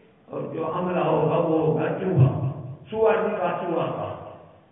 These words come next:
کیونکہ سور مر جائے میں افسوس نہیں ہوتی، چوہا مر جائے میں خوش ہوتا ہے۔ یار وقت نہ ہو رہا، اس لیے بزرگ نے فرمایا،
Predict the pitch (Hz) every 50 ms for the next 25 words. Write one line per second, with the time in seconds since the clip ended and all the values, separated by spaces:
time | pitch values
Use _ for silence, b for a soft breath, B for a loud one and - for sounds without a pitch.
0 | _ - 190 190 190 208 208 208 190 196 196 190 190 196 190 190 185 185 196 190
1 | 190 190 190 190 185 180 180 180 170 165 185 180 175 - 180 185 185 196 190 180
2 | 185 190 185 185 180 170 170 170 165 165 160 165 160 160 160 160 160 156 147 -
3 | - - - 143 - 117 123 135 143 143 143 147 151 156 156 151 139 139 135 127
4 | 131 123 117 113 113 110 110 110 107 - 143 139 135 139 139 139 123 120 120 120
5 | 113 104 101 101 - - 92 90 90 90 - - - - - - -